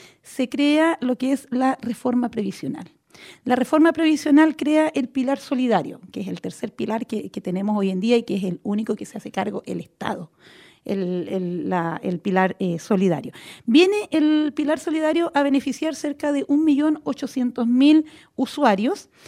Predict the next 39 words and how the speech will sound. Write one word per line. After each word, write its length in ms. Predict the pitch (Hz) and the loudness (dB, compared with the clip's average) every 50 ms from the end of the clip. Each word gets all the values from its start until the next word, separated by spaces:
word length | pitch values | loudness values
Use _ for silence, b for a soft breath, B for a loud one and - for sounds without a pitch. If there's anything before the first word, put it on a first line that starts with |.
| b b b b | b b b b
¿Y 120 | 262 269 | -2 -2
qué 100 | - 320 | 0 0
es 60 | 330 | -2
lo 100 | 330 339 | 0 0
que 120 | - - 359 | 0 0 -2
hace? 180 | 370 - 311 | -2 -2 -2
El 40 | 262 | -2
pilar 220 | - 285 254 277 277 | 0 0 0 0 0
solidario 520 | - - 269 294 285 285 294 302 311 - | 0 -2 0 2 2 2 2 0 -2 -4
crea 280 | - 277 277 247 226 - | -2 -2 0 0 0 0
la 140 | 220 240 233 | 0 -2 0
pensión 400 | 240 233 226 - - 277 262 254 | -2 -4 -4 -2 0 0 0 0
básica 380 | 254 254 - - 247 - 240 | 0 -4 -6 -6 -8 -8 -8
solidaria 640 | - - 214 190 220 233 233 247 262 269 294 311 311 311 | -10 -8 -6 -4 -4 -2 -2 -2 0 2 0 0 0 -2
y 120 | 254 269 | -2 -2
el 100 | 254 247 | -2 -2
aporte 520 | 233 226 240 240 254 254 - 277 277 - - | -4 -2 -2 -2 -2 -2 -4 -6 -6 -6 -6
previsional 560 | - 240 247 233 220 - 247 220 226 233 240 | -8 -6 -6 -6 -6 -4 -2 -2 -2 -2 -2
solidario. 480 | - - 247 233 254 202 175 151 - - B B B B B B B B | -6 -4 -4 -2 0 0 0 -2 -4 -10 B B B B B B B B
Usuarios 480 | - 277 - - 349 370 392 381 381 - | -4 -2 0 2 2 4 4 4 2 0
que 120 | - 349 | 0 -4
hasta 300 | 294 - - 302 277 285 | -4 -4 -2 -4 -4 0
antes 380 | - 359 427 453 - - 349 269 | 0 -2 0 0 0 -2 -2 0
del 140 | 294 285 262 | 0 -2 0
dos 120 | 247 254 | 0 0
mil 220 | 277 302 349 339 311 | 0 0 2 2 2
ocho 340 | 254 262 - 320 311 - _ _ - | 2 2 0 -8 -8 -10 _ _ -6
lo 100 | 247 262 | -4 -2
único 240 | 269 294 285 330 294 | -2 0 -2 -2 -2
que 100 | 330 262 | -4 -2
tenían 440 | - 302 277 285 294 302 330 381 392 - - | 2 4 4 6 6 6 4 2 0 -4 -6
era 360 | - 294 294 294 302 339 349 - - | -2 0 0 2 2 0 0 0 2
una 240 | 285 285 294 294 | 4 4 4 2
pensión 440 | 285 277 269 247 - - 302 311 302 311 | 2 -2 -4 -4 -2 0 0 0 0 -2
asistencial 840 | 294 277 - 294 - - 302 294 294 294 - 370 311 196 156 - - | -4 -4 -4 -6 -6 -2 0 0 0 0 0 2 0 0 0 -2 -10
que 100 | - 233 | -10 -8
le 80 | 202 196 | -6 -8
entregaba 520 | 190 180 - 185 180 214 233 240 233 220 | -8 -8 -8 -6 -2 0 2 2 2 2
la, 280 | 220 202 180 165 160 | 2 0 -2 -2 -4